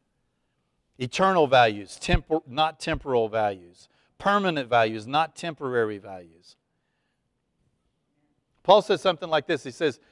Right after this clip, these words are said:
if, if this is all there is, if there is no resurrection from the dead, what lifestyle does he say is the only sane lifestyle? Do you know, you remember? If this is all there is, if there's no resurrection from the dead,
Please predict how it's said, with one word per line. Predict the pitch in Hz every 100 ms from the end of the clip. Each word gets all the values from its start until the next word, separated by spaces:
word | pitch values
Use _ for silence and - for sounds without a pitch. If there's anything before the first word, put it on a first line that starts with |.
| _ _
if, | 120 -
if | 151 -
this | 240 262
is | 208
all | 226 226
there | 208 196
is, | 147 113
if | 131
there | 165 185
is | 190
no | 190 196
resurrection | 185 170 170 165 - 160
from | 147 151
the | 135
dead, | 139 131 117 - _
what | 135 190 196 156
lifestyle | 165 170 160 - 160 135
does | 131
he | - 143
say | - 143
is | 127
the | 117 143
only | 165 170
sane | 151 - 151 147 135
lifestyle? | 123 120 - 110 92 95 110
Do |
you | 127
know, | 135 147 151
you | 131
remember? | 143 160 170 165 _ _ _ _ _ -
If |
this | 113 240 269
is | 202
all | 233
there | 220 185
is, | 135
if | 120
there's | 139 135
no | 214
resurrection | 208 202 196 190 -
from | 156 170
the | 160
dead, | 151 135